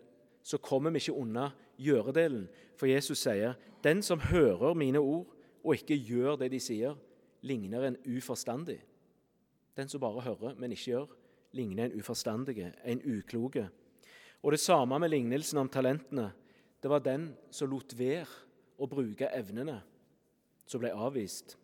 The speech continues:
eller kastet utenfor, så det står. Når vi følger etter Jesus, så kommer vi ikke utenom å gjøre. For Jesus ble jo tross alt kjent som han som gikk omkring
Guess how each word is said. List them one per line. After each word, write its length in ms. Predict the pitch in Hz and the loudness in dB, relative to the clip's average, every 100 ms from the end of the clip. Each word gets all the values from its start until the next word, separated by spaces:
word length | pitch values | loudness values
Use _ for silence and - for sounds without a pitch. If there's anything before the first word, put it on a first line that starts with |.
| _ | _
eller 160 | 208 226 | -12 -12
kastet 560 | - - - - 120 101 | -4 -4 -4 -2 0 0
utenfor, 380 | - 135 143 123 | -4 -4 -2 0
så 100 | 123 | -2
det 120 | 113 | -2
står. 200 | 117 101 - _ _ _ _ _ _ - - - - - _ _ _ _ | -2 -4 -8 _ _ _ _ _ _ -20 -20 -20 -20 -20 _ _ _ _
Når 160 | 160 170 | 0 0
vi 60 | |
følger 240 | 165 180 190 | 4 4 4
etter 180 | - 165 | 4 6
Jesus, 320 | 165 170 143 - - - | 6 4 -2 -4 -6 -6
så 80 | 160 | -4
kommer 320 | - 143 175 | 0 2 2
vi 80 | 147 | 0
ikke 300 | 151 127 113 | -2 -2 -2
utenom 320 | 139 143 110 - - _ _ - | 0 0 -2 -12 -20 _ _ -6
å 80 | 131 | 0
gjøre. 400 | 127 110 95 131 139 - _ _ _ _ _ _ | 4 2 2 -6 -6 -20 _ _ _ _ _ _
For 120 | - 123 | -8 -2
Jesus 420 | 117 143 143 - | -2 -2 -6 -6
ble 140 | 127 127 | -2 0
jo 140 | 147 | 0
tross 240 | - 135 - | -2 -6 -4
alt 160 | 127 - | -4 -4
kjent 300 | 131 135 - | -8 -8 -4
som 240 | 139 117 90 - _ - | -2 -2 -6 -18 _ -8
han 200 | 120 131 | -6 -6
som 200 | - 127 | -4 -4
gikk 240 | 120 - 127 | -6 -8 -10
omkring 360 | 117 127 127 | -8 -8 -8